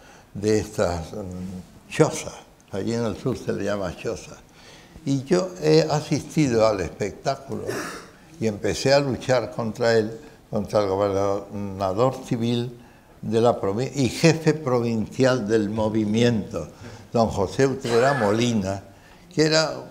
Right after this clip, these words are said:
un fervoroso de aquella época. Eh,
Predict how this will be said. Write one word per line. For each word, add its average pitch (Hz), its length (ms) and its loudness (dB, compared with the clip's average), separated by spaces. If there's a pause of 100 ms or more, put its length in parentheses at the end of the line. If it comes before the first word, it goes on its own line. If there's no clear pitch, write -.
un 143 140 -4
fervoroso 95 1700 0
de 101 100 -2
aquella 101 380 -2
época. 98 560 -8 (540)
Eh, 104 260 -8